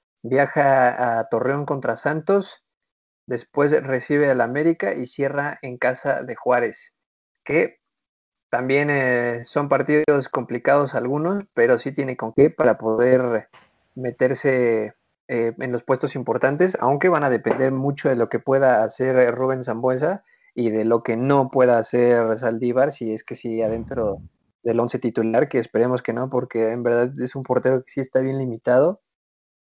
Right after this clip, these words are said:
y si pones a cualquier portero, eh, no sé, del, hasta banca como de América, de Cruz Azul, o incluso de Santos con la Jud, podría hacer muchísimo mejor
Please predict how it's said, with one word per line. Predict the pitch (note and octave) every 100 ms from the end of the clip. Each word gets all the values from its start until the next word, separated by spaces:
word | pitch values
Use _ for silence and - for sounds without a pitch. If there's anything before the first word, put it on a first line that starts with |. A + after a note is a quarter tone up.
| _
y | C3
si | A#2
pones | B2 - C#3+
a | C3
cualquier | A#2 A#2 C3+ C3 B2+
portero, | B2+ A#2+ C3+ C3+ B2+ A2+ G#2 - _ _ _ _
eh, | - A#2
no | A2+ A#2
sé, | B2 C3+ B2+
del, | A#2+ A2 G#2+ G2 G#2+
hasta | G#2+ - C3+ B2+ B2 B2 A#2+ A#2+ A#2 A#2
banca | B2 B2+ C3+ C3
como | B2+ A#2+ A#2
de |
América, | A#2 C3 C3 B2
de | A#2
Cruz | A#2 B2
Azul, | A2+ - C3+ C3
o | A#2+ A2 G#2 A2 G#2
incluso | B2 B2 C#3 C3+
de | B2 A2+
Santos | C#3+ C3+ B2+ A2+
con | - A2 G#2+
la | A2
Jud, | C3+ D#3+ G3 _ _ _ _ _ _
podría | A#2 B2+ C3+
hacer | C3+ D#3
muchísimo | C#3+ C3+ B2 B2
mejor | A#2 A#2 C3 C3+